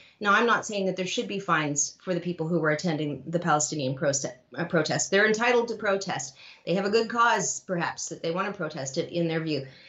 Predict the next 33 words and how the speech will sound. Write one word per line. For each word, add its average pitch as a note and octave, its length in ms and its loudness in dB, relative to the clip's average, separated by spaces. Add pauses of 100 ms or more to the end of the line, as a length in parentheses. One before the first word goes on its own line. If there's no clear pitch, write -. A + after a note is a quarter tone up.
(180)
um, D#3 300 2
or F#3+ 140 4
not. C3 260 0
I F3+ 60 0
mean, D#3+ 140 0
it, E3+ 260 -2
you D3+ 320 -2
know, F3 140 2
that's G3+ 240 2
part A3 200 2
of G3+ 100 -2
the G3+ 360 0 (100)
living A3 300 2
in A#3 80 0
a A3 60 0
democracy. A3 520 0
People F#3+ 260 -8
get F#3+ 220 -6
to G#3+ 100 -4
express - 640 -4 (200)
through E3+ 140 -6 (140)
peaceful - 180 -6
protest F3+ 500 0
their B3+ 140 4
views. A#3+ 400 0 (520)
And G3 440 0
whether A3 160 0
you G#3 120 -2
agree A3 160 0
with A#3 140 -2
them G#3+ 120 -2
or G#3 100 -4
not. B3 400 2